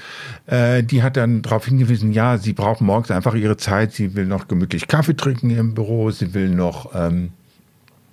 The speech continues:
dann sich in, äh, ausreichend vorbereiten. Das ist diese mobilen Dienstzustä-, äh,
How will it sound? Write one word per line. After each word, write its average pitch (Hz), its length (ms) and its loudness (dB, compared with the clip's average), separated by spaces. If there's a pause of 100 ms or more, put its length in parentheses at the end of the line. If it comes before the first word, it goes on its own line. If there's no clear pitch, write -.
(600)
dann 107 160 2
sich 101 340 -4
in, 104 300 2
äh, 95 400 0 (160)
ausreichend 104 540 0
vorbereiten. 120 720 2
Das 104 200 -4
ist 95 160 -6
diese 95 260 -2
mobilen 95 680 2
Dienstzustä-, 127 840 -2
äh, 107 240 -2